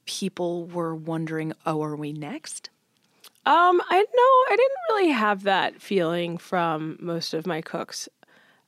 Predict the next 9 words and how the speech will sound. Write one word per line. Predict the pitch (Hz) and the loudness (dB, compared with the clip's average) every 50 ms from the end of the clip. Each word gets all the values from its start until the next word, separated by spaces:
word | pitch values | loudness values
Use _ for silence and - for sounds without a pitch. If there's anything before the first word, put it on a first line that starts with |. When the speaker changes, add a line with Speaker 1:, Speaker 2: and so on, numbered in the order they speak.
| - | -8
Speaker 2:
I, | 185 214 - - | -6 -6 -4 -2
a | - 240 | -2 0
lot | 240 262 285 320 | 2 4 4 4
of | 370 381 330 | 4 4 4
their | 311 269 247 233 226 214 208 | 4 4 4 4 4 2 2
concerns | 202 - - 214 185 175 - - 180 180 180 180 190 202 226 226 202 202 | 0 -4 -6 -4 -4 -4 -4 -2 -2 -2 0 0 0 0 -2 -2 -4 -6
were | 185 180 185 185 180 170 170 170 160 160 165 165 170 _ _ _ _ _ _ _ _ _ _ _ _ - | -4 -2 0 2 2 2 2 0 0 -2 -4 -6 -8 _ _ _ _ _ _ _ _ _ _ _ _ -6
just | 185 - 202 190 - - | -2 -2 0 0 -2 -4
about | 196 175 180 170 170 - | -4 -2 0 0 -2 -2